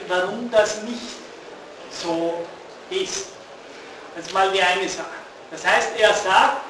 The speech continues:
es ist nicht essentiell für eine Essenz wie ein funktionierendes Herz, dass es genau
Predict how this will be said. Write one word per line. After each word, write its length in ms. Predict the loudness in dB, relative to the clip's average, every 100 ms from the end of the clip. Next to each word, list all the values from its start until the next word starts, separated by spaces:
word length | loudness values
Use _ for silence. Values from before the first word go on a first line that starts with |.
| -8
es 140 | -6 -4
ist 240 | -4 -2 0
nicht 320 | 0 0 -8 -6
essentiell 1200 | -2 -2 -2 -4 -2 -2 -6 -4 -2 2 2 2 -2 -10 -14 -14 -16 -16 -6 4 4 4 -2
für 460 | 0 4 4 4 0 -4
eine 500 | -2 0 -2 -2 -2
Essenz 960 | -2 -6 -4 -4 -2 -4 -2 -2 -4 -8 -12 -10
wie 160 | -4 0
ein 200 | 0 -2 -6
funktionierendes 1040 | -6 -6 -6 -6 -4 -4 -4 0 0 0 -4
Herz, 480 | 0 0 0 -6 -10 -12 -12 -14 -8 0
dass 220 | 2 2
es 200 | -2 -2
genau 540 | 0 4 4 4 2